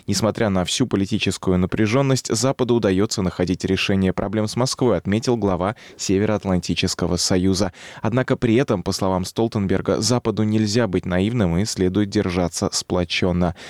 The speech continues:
Ранее в интервью сми, опубликованном во вторник, генсекретарь нато назвал самой большой опасностью для мира непредсказуемость международной политики. Во времена Холодной войны Запад и Восточный блок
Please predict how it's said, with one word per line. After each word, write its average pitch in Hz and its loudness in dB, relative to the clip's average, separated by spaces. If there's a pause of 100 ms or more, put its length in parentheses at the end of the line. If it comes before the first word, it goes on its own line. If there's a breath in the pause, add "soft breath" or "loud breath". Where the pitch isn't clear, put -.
(160 loud breath)
Ранее 107 0
в 95 0
интервью 101 0
сми, 120 0
опубликованном 90 0
во 92 0
вторник, 123 0
генсекретарь 104 0
нато 110 0
назвал 101 0
самой 117 0
большой 104 -2
опасностью 90 -2
для 98 2
мира 131 0 (200 loud breath)
непредсказуемость 110 0
международной 92 2
политики. 90 0 (280 loud breath)
Во 127 2
времена 139 2
Холодной 120 0
войны 104 0
Запад 98 0
и 90 0
Восточный 92 0
блок 127 -2